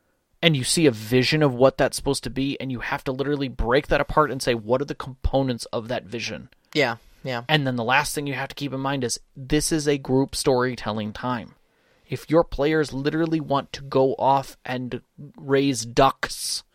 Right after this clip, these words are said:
Speaker 1: and they're
Speaker 2: <laughs>
Speaker 1: really having a good time with them ducks, lean into the ducks. Make it an adventure to get better ducks, you know, or, or the ducks get caught, you know, by something. And just take your plot and shift it.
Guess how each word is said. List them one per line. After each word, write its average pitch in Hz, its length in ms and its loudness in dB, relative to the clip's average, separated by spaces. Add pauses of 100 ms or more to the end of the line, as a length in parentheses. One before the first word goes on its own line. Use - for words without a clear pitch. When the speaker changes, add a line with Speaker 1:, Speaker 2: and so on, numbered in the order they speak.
(600)
Speaker 1:
and 147 140 4
they're 151 100 8
Speaker 2:
<laughs> - 0 -
Speaker 1:
really 156 500 6
having 165 280 4
a 160 60 2
good 165 240 6
time 156 300 2
with 151 160 2
them 143 240 4
ducks, - 560 4 (640)
lean 202 300 4
into 233 200 6
the 185 100 2
ducks. - 640 2 (460)
Make 185 300 6
it 214 80 12
an 208 140 4
adventure 180 420 4
to 170 80 0
get 156 240 2
better 156 320 2
ducks, - 640 0 (340)
you 151 120 4
know, 139 240 8
or, 147 200 6
or 151 220 8
the 143 140 4
ducks - 340 4
get - 220 2
caught, - 560 -2 (420)
you 147 100 2
know, 139 220 8
by 135 300 6
something. 147 280 0
And 180 200 -2
just 240 180 0 (340)
take - 220 -2
your 214 100 0
plot 208 360 -2
and 175 100 -2
shift - 360 -2
it. - 160 -12